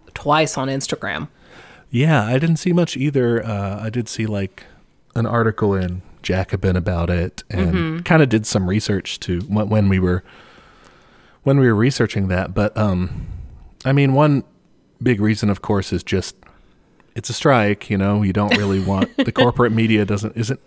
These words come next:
Speaker 2: that interested in telling you about
Speaker 1: Hey, you could just not go to work. <laughs>
Speaker 2: Right? Especially in the world's most populous multi-party democracy, like, not necessarily what you want
Speaker 1: Yeah.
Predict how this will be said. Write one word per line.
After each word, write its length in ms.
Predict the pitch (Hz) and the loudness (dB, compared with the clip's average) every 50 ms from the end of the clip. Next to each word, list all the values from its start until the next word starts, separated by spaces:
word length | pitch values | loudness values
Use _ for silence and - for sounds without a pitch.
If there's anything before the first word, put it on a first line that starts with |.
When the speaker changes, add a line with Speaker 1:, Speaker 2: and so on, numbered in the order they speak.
| - | -4
Speaker 2:
that 200 | 104 117 110 113 | -2 0 0 2
interested 420 | 113 107 98 - 98 - - 101 95 | 0 -2 -2 -4 -8 -6 -4 -4 -2
in 100 | 101 98 | -2 -2
telling 340 | - 107 104 104 98 92 | -2 -2 -2 0 0 -2
you 120 | 92 95 95 | -2 -2 -4
about 320 | 92 87 92 87 85 92 _ _ _ _ - _ - | -4 -4 -4 -4 -6 -6 _ _ _ _ -20 _ -10
Speaker 1:
Hey, 180 | - - 214 190 | -2 0 2 2
you 80 | 208 208 | 2 0
could 140 | - 339 262 | -2 -2 -2
just 120 | 208 - 180 | -2 -2 0
not 200 | 160 160 156 - | 0 0 0 0
go 60 | 170 | 0
to 100 | 160 160 | 0 0
work. 340 | 180 220 220 - - 302 - - | 0 0 0 0 -2 -4 -6 -6
<laughs> 840 | - - - - - - - - - - - - 370 359 - - - | -8 -8 -8 -6 -6 -6 -8 -8 -6 -2 0 0 0 2 2 0 0
Speaker 2:
Right? 240 | - 107 113 143 - - 523 453 180 170 508 - - - - _ _ _ _ _ _ - | 2 2 2 0 0 -2 -4 -2 -2 -2 -4 -6 -6 -8 -20 _ _ _ _ _ _ -6
Especially 600 | 120 - - - 127 123 - - 123 113 110 107 | -6 -4 2 2 2 2 2 2 2 4 4 4
in 180 | 98 101 98 98 | 4 4 2 2
the 80 | 92 92 | 2 0
world's 320 | 95 101 104 101 98 - | 2 2 2 0 0 0
most 220 | - 101 98 - - | -2 -2 -2 -2 -2
populous 540 | - 104 104 - - 98 98 95 - - - | 0 0 0 0 0 0 0 0 -2 -4 -4
multi-party 540 | 87 92 101 - 104 - - 95 92 92 87 | -4 -4 -2 -2 -4 -2 0 0 0 0 -2
democracy, 720 | 90 95 92 101 98 95 - 98 - - 90 87 92 92 - - | -2 0 0 0 -2 -2 -4 -6 -6 -6 -6 -6 -6 -8 -10 -10
like, 380 | - 82 80 82 - - - - _ _ _ _ _ _ _ - - | -10 -8 -8 -8 -10 -14 -18 -20 _ _ _ _ _ _ _ -10 -6
not 200 | 82 87 - - - - - - | -6 -6 -6 -6 -14 -20 -12 -4
necessarily 640 | - 139 131 - 135 - - 131 131 131 127 123 117 | -2 -2 -2 0 -2 0 2 2 4 4 4 4 4
what 220 | 113 110 107 - | 2 2 0 0
you 60 | - | 0
want 200 | 110 110 107 - - - - - - - - - - _ _ _ _ _ _ _ | 0 0 0 -2 -6 -14 -20 -20 -20 -20 -20 -20 -20 _ _ _ _ _ _ _
Speaker 1:
Yeah. 260 | - 180 - - - | -16 -14 -14 -14 -14